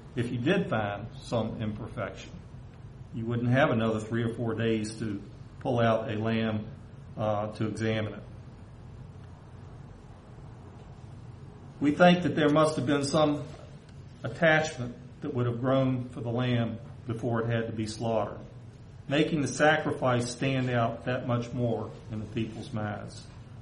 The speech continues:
as they fed it and cared for it in their homes for four days. This may have some type or meaning relating to the time that Christ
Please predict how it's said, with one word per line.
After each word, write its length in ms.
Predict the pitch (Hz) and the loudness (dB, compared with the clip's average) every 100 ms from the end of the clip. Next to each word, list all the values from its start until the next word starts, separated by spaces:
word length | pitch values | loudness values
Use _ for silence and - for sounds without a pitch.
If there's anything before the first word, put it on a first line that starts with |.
| - | -8
as 140 | 117 113 | -4 -2
they 120 | 113 | -2
fed 360 | - 135 131 | 2 4 6
it 160 | 131 - | 4 -2
and 180 | 127 120 | -6 -6
cared 380 | 135 123 123 120 | 0 2 2 0
for 240 | 120 117 | -2 -2
it 80 | 113 - - - | -2 -8 -16 -6
in 160 | 117 120 | 0 2
their 140 | 135 | 2
homes 480 | 120 127 113 110 107 - | 2 2 0 -2 -8 -10
for 100 | 104 | -10
four 300 | 104 120 113 | -6 -4 0
days. 500 | 113 117 - - - - - - - - - - - - - - - - - - | 0 0 -2 -8 -14 -16 -16 -18 -18 -18 -18 -18 -18 -18 -18 -18 -18 -16 -18 0
This 240 | 156 170 - | 4 4 6
may 240 | 160 156 | 4 6
have 200 | 156 143 | 6 6
some 300 | - 160 160 | 6 2 4
type 360 | 156 147 143 - - - - - | 8 8 8 -2 -12 -14 -14 -4
or 100 | 120 | 2
meaning 440 | 120 143 143 127 120 | 4 4 4 4 4
relating 500 | 120 127 127 131 120 | 4 4 2 2 0
to 80 | |
the 100 | 113 | -2
time 380 | 117 127 123 123 | 0 2 2 2
that 180 | 120 - | 0 0
Christ 420 | 135 123 117 - | 2 2 2 -4